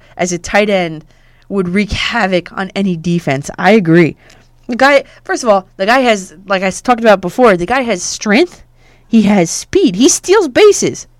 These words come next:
Aaron Judge st-, <laughs> st-, uh, uh, stole third base.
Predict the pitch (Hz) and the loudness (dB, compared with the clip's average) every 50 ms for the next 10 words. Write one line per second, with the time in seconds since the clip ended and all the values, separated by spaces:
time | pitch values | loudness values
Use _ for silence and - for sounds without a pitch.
0 | _ _ _ _ - - 285 349 415 440 381 277 233 269 302 320 311 240 233 - | _ _ _ _ -6 0 0 2 2 2 0 0 2 4 6 6 6 4 0 -8
1 | - _ _ - - - - - - - - _ _ _ _ - - - - - | -12 _ _ -20 -14 -10 -8 -8 -8 -8 -10 _ _ _ _ -8 -8 -6 -8 -10
2 | - _ - - - - _ _ _ _ _ _ _ _ - - - - - 294 | -12 _ -20 -20 -20 -20 _ _ _ _ _ _ _ _ -8 -6 -4 0 2 4
3 | 277 277 277 - 226 233 233 220 - - - 233 220 - - - 294 302 311 - | 6 6 4 2 0 -2 -2 -2 -2 -2 -4 -2 -2 -2 0 4 4 4 4 4
4 | - - 302 311 320 254 240 294 392 403 302 214 - - - - | 2 0 0 2 0 0 0 2 2 2 2 0 -2 -12 -14 -14